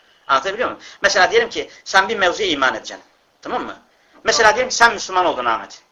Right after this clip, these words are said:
Speaker 2: Evet.
Speaker 1: Sen Müslüman oldun. Allah'a inandın, meleklerine inandın ama öğrendin ki, e, iman ettikten bir hafta sonra öğrendin ki bir de mizan diye bir şey varmış mesela ahirette.
Speaker 2: Evet.
Speaker 1: Ona da in-, inandın. Al işte iman üzerine iman oldu. Yakin üzerine, tasdiğin üzerine tasdik arttı.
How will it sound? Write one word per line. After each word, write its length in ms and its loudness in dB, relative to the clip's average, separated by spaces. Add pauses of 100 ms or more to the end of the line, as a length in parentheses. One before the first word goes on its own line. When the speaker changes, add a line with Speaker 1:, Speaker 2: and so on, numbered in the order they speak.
(440)
Speaker 2:
Evet. 120 -8
Speaker 1:
Sen 160 0
Müslüman 360 -4
oldun. 260 -10 (380)
Allah'a 300 6
inandın, 300 2
meleklerine 420 0
inandın 260 -2
ama 380 4
öğrendin 440 4
ki, 180 -2 (160)
e, 340 4 (380)
iman 360 2
ettikten 480 -4 (140)
bir 140 0
hafta 200 4
sonra 220 0
öğrendin 340 2
ki 100 -18
bir 40 -14
de 80 0
mizan 400 0
diye 120 -2
bir 60 -8
şey 200 0
varmış 360 -6
mesela 300 -4
ahirette. 360 -4
Speaker 2:
Evet. 100 -12 (440)
Speaker 1:
Ona 240 6
da 40 0
in-, 220 -2
inandın. 400 0
Al 160 4
işte 180 -4
iman 260 -2
üzerine 300 -6
iman 280 2
oldu. 200 -4
Yakin 280 -4
üzerine, 240 -2
tasdiğin 360 -2
üzerine 240 -4
tasdik 340 -2
arttı. 280 -8